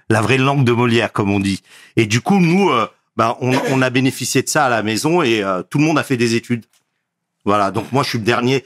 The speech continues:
je suis le dernier de la famille. J'étais le vilain petit canard qui a, qui a fait un petit peu, euh,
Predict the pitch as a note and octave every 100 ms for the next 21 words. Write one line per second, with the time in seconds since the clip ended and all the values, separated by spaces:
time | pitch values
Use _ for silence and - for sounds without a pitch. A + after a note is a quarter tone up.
0 | _ - A2+ A2 B2 B2+ A2+ A2 A2+ A2+
1 | D#3 - - - - - - C3 A2+ G#2
2 | G#2+ C#3+ C3+ - A2+ A#2+ A#2 C3+ C#3+ -
3 | A#2+ A2 A2 G2 G2 A#2+ G2 - A2 G#2+
4 | G#2+ - C3 A2+ F2+